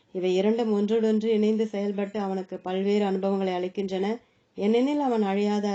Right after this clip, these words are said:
அமர ஆத்மனை அணுகும் அளவு சாதகன் மிகுந்த மன அமைதியையும் சொல்லனாத இன்பத்தையும் அனுபவிக்கிறான். அவனை சுற்றி நடப்பனவற்றால் அவன் எளிதில் பாதிக்கப்படுவதில்லை. இது மட்டுமல்ல,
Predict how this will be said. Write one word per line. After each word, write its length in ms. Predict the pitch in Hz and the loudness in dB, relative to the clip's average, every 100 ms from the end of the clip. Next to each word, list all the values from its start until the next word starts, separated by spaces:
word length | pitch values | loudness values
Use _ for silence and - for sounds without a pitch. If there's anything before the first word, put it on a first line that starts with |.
| 185 | -2
அமர 240 | 185 196 185 | -2 -2 -2
ஆத்மனை 420 | 185 - 196 185 | -4 -6 -6 -4
அணுகும் 380 | 175 180 190 190 | -4 -4 -2 -2
அளவு 280 | 185 214 208 247 _ _ _ _ _ - | -2 0 0 -2 _ _ _ _ _ -6
சாதகன் 420 | 185 202 220 233 | 0 2 2 2
மிகுந்த 460 | 214 214 226 226 226 208 180 | 2 2 2 2 0 0 -2
மன 260 | 165 180 202 | -4 -2 0
அமைதியையும் 640 | 202 208 208 196 202 202 196 | 0 0 0 -2 -2 -6 -4
சொல்லனாத 540 | 180 185 196 196 202 196 185 - _ _ _ | -6 -4 -2 -2 -2 -4 -6 -12 _ _ _
இன்பத்தையும் 500 | 202 214 226 226 220 208 | 0 2 4 2 2 2
அனுபவிக்கிறான். 680 | 202 214 208 208 196 190 190 - | 2 2 2 0 -2 -2 -6 -10
அவனை 260 | 180 185 185 | -10 -6 -6
சுற்றி 320 | 226 220 254 | -6 -4 -2
நடப்பனவற்றால் 840 | 220 202 202 214 208 208 220 220 226 _ _ _ - | 0 -2 -2 0 0 -2 -4 -4 -6 _ _ _ -8
அவன் 180 | 196 196 | -4 0
எளிதில் 420 | 196 226 240 226 | 2 4 4 2
பாதிக்கப்படுவதில்லை. 880 | 202 208 214 214 202 190 185 185 180 | 2 2 2 0 -4 -4 -4 -4 -4
இது 160 | 185 208 | -4 0
மட்டுமல்ல, 480 | 220 214 226 208 | 0 0 -2 0